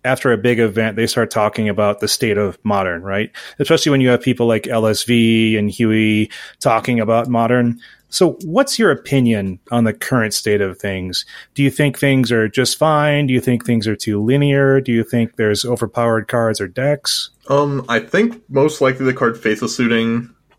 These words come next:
Speaker 2: is overpowered. Like, it's enabling a little bit too many things, like Dredge, Phoenix, just, like, it's also just happens to be an insane, like, value card in certain decks, which is just, like, it shouldn't be a card that's, like,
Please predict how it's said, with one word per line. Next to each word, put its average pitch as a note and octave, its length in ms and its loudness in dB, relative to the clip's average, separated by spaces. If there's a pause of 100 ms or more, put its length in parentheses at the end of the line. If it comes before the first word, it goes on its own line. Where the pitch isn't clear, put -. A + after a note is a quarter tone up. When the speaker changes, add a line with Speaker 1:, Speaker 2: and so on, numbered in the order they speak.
(120)
Speaker 2:
is A2 160 0
overpowered. G#2 800 0 (600)
Like, G#2+ 300 0
it's A2 280 -2 (220)
enabling C3+ 580 2
a - 120 -2
little A#2 200 2
bit - 220 -2
too C3+ 120 -2
many A2+ 220 0
things, G#2+ 380 -2
like G2+ 240 -4
Dredge, A2+ 800 -2
Phoenix, A2+ 640 -2
just, - 220 -14
like, A2 280 0
it's C3 120 -2
also E3 280 0
just D3+ 180 -4
happens B2+ 300 -4
to - 80 -12
be B2 120 0
an A#2 60 0
insane, A2+ 360 -2
like, G#2+ 160 -2
value G#2 360 0
card D3+ 260 0
in E3+ 80 -6
certain F#3+ 280 -4
decks, G#3 340 0 (540)
which A#2 180 -4
is G#2+ 120 -10
just, - 200 -8
like, G#2+ 240 -2 (140)
it A2 120 -2
shouldn't B2+ 440 -2
be A#2+ 300 6
a - 120 -2
card G#2+ 300 0
that's, G#2+ 160 -2
like, G#2+ 180 0